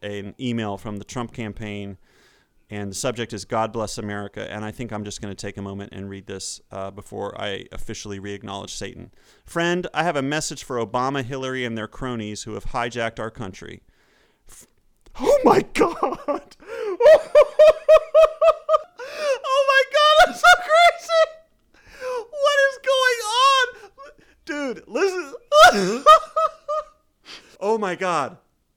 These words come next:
Something is so off with this campaign. Uh, okay, okay.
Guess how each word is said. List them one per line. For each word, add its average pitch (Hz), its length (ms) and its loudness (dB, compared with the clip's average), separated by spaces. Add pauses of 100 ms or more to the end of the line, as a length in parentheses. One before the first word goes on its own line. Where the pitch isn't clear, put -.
(220)
Something 262 440 -4
is 170 120 -2
so 208 580 0
off 190 440 0
with 143 200 -14
this 170 180 -8
campaign. 147 680 -8 (640)
Uh, 220 880 2 (220)
okay, 170 360 -4 (180)
okay. 165 380 0